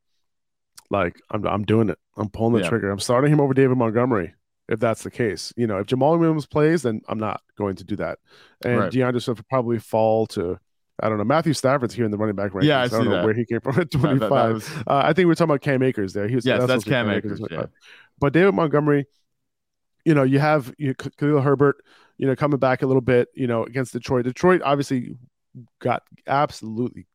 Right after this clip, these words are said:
Speaker 1: gashed last week, you know, from Deontay Foreman and,
Speaker 2: Mm-hmm.
Speaker 1: uh, Chuba Hubbard, you know, but they've been stout before that. So who are they gonna
Speaker 2: Yeah.
Speaker 1: get?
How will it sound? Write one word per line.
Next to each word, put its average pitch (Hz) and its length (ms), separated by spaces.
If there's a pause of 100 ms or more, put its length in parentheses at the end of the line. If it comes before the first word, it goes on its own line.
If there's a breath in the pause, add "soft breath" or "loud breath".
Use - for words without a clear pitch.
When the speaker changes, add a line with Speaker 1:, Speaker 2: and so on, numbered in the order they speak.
Speaker 1:
gashed 104 500 (340 soft breath)
last 113 340
week, 117 260 (120)
you 135 140
know, 113 80
from 117 180
Deontay 110 380
Foreman 107 420 (420 soft breath)
and, 120 300
Speaker 2:
Mm-hmm. 107 280
Speaker 1:
uh, 90 40 (260)
Chuba 123 280
Hubbard, 101 480
you 131 100
know, 92 240 (140)
but 135 160
they've 139 100
been 180 160
stout 170 540
before 139 400
that. 87 240
So 123 320 (140)
who 160 160
are 156 40
they 147 140
gonna 135 140
Speaker 2:
Yeah. 120 60
Speaker 1:
get? 110 200